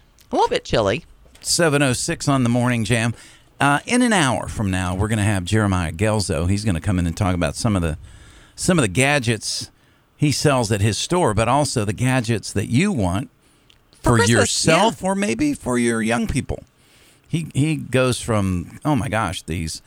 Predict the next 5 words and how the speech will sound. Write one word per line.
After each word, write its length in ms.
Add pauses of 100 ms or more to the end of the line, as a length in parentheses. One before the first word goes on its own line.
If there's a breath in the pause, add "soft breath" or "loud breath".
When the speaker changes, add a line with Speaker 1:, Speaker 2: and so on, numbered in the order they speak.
(340 loud breath)
Speaker 2:
remote 400 (280)
airplanes 960
to 480
these 340 (220)
one-wheel 800